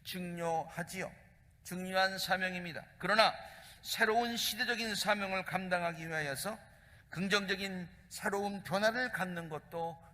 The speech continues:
중요하지요. 그 이 변화는 누구를 통해서 일어나느냐? 성령의 역사를 통해서 일어난다. 그래서 저는 전통이라는 영어 단어, 트래디션이라는 말에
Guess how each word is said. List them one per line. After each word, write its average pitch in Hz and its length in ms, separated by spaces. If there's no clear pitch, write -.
중요하지요. 151 800
그 269 160
이 247 280
변화는 208 420
누구를 185 360
통해서 220 320
일어나느냐? 175 560
성령의 190 920
역사를 165 400
통해서 156 300
일어난다. 135 360
그래서 170 180
저는 190 260
전통이라는 196 760
영어 196 300
단어, 170 340
트래디션이라는 190 1000
말에 160 280